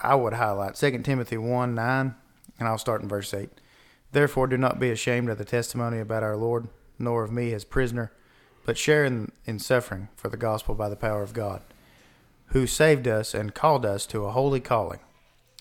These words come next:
not because of our works, but because of his own purpose and grace, which he gave us in Christ Jesus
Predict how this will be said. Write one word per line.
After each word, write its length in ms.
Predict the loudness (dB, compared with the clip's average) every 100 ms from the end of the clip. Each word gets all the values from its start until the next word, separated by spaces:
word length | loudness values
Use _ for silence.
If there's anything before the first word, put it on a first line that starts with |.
| _
not 220 | 0 0
because 300 | 0 0 -2
of 100 | 0
our 140 | -2 2
works, 360 | 2 0 -4 -20 -20 _ _ -10
but 140 | -8 -6
because 360 | 0 2 2
of 80 | -4
his 160 | -2 2
own 200 | 2 4
purpose 400 | 2 2 -2 -2
and 200 | -2 0
grace, 300 | 0 0 -2
which 160 | -6
he 80 | -4
gave 260 | 0 0 2
us 140 | -2
in 140 | -2 -2
Christ 320 | 0 0 0
Jesus 420 | -4 -2 -4 -8